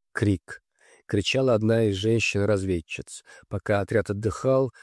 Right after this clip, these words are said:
группы из нескольких человек выходили побродить по окрестностям.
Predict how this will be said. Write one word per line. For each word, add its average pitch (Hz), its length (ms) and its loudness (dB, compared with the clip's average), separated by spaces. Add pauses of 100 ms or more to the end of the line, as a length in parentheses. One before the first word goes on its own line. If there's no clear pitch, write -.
(120)
группы 131 420 2
из 107 140 2
нескольких 123 420 -2
человек 113 540 0
выходили 113 500 0
побродить 110 500 -2
по 110 120 -2
окрестностям. 82 840 -6